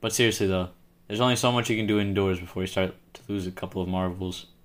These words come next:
Playing video games, reading books, looking at stocks, exercising, cooking, baking. Hmm.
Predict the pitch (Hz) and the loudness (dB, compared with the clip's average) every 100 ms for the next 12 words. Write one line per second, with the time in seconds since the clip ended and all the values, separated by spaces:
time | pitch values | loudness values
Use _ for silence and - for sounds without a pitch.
0 | _ _ _ _ _ _ _ _ _ _ | _ _ _ _ _ _ _ _ _ _
1 | _ _ - 98 95 104 113 110 113 113 | _ _ -6 -2 2 4 4 4 2 2
2 | 113 107 - - - 90 87 87 98 104 | -2 -4 -8 -10 -4 -2 -2 0 2 2
3 | 98 - - - - 90 90 85 - 95 | 0 -6 -14 -12 -10 -6 -6 -6 -2 4
4 | 95 95 - - - - - 95 - 98 | 4 4 -2 -14 -12 -12 -6 -6 -4 2
5 | 95 95 90 95 92 101 95 - 92 92 | 4 4 2 -4 -2 -2 -2 -4 -4 -4
6 | 90 92 95 98 95 98 95 98 92 92 | 0 0 0 -4 -2 -4 -6 -8 -6 -4
7 | 92 92 87 | -4 -6 -8